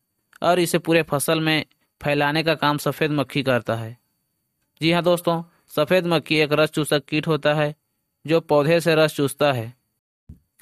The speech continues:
और इसी सफ़ेद मक्खी की वजह से अगर खेत में एक भी पौधा रोग ग्रसित है तो यह सफ़ेद मक्खी उसका रस चूसकर अन्य स्वस्थ पौधे पर रस चूसने के लिए बैठती है, तो यह रोग उसमें भी फैल जाता है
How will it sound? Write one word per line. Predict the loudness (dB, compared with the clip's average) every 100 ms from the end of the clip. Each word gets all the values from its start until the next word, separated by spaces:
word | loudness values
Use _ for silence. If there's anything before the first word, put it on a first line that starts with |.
| -20 _ _
और | -2 0
इसी | 0 -2
सफ़ेद | 0 0 2 0
मक्खी | 0 -2 -2
की | 0
वजह | 2 4
से | 2 0 -2 -6 _ _
अगर | -2 0 0
खेत | 0 -2 0
में | -2
एक | 2 0 0
भी | -2 0
पौधा | 0 2 2
रोग | 0 2
ग्रसित | 0 0 -2 -2
है | -4 -6 _ _ _ _
तो | 0
यह | 2
सफ़ेद | 2 0 0 -2
मक्खी | -2 -2 -2 -4 -4 _ _ _ _ _ _
उसका | -4 -2 2 4
रस | 4 2
चूसकर | -2 0 0 0 -2 -4
अन्य | -2 0
स्वस्थ | 2 0 0
पौधे | 0 0 2
पर | 0 0 2
रस | 0
चूसने | -2 -4 -4 -2
के |
लिए | -2 0
बैठती | 0 -2 -4
है, | -6 -6 -12 _ _ _ _ -2
तो |
यह | 2 2 4
रोग | 2 2
उसमें | -2 0 -2
भी | -2
फैल | -2 -2 0
जाता | 0 -2
है | -4 -8